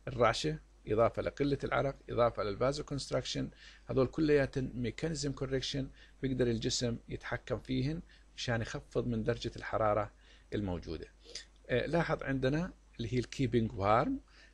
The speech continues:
لما لاحظ الشعر هون إيش اختلف عن وجوده في فصل الصيف وفي فصل الشتاء. لاحظوا صار في عندنا بايلو إريكشن. شو بايلو إريكشن؟ في فصل الشتاء when it's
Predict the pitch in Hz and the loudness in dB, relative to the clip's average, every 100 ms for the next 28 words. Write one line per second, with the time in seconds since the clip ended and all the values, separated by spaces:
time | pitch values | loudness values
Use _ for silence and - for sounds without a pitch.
0 | - 110 104 104 107 104 - - - - | 0 2 4 2 0 -2 -8 -20 -20 -20
1 | - - 143 208 - 170 - 196 180 160 | -20 -4 0 0 0 -2 0 0 0 2
2 | 165 165 170 185 - - - - - - | 2 2 2 -4 -10 -20 -20 -20 -20 -20
3 | - - 170 151 - 165 156 - - 147 | -6 0 0 0 -2 0 0 0 -2 -2
4 | - - - - - - - - 131 135 | -4 -14 -20 -20 -20 -20 -16 -2 0 4
5 | 160 139 139 - 135 - 120 - 131 170 | 4 4 -2 0 0 0 0 2 2 0
6 | - - - - 131 117 135 131 - - | -4 -20 -20 -6 -4 -4 -4 -6 -4 -4
7 | - - 82 - - - - - 135 135 | -4 -4 -4 -6 -16 -20 -20 -6 -2 0
8 | 127 - 127 - 113 131 123 113 131 131 | 0 -2 -2 -4 -6 -4 -2 -2 -2 -2
9 | 123 117 113 - 85 - - - - - | -2 -2 -2 -2 -6 -10 -20 -20 -20 -20
10 | - - - 165 151 139 127 127 - - | -20 -20 -6 -2 2 2 4 2 0 -4
11 | 110 - - - - - 117 - 143 135 | -6 -8 -16 -20 -20 -8 -4 -2 -2 -2
12 | - 123 - 135 120 120 - - - 131 | -2 -2 0 2 2 0 -8 -20 -6 2
13 | 113 120 | 4 4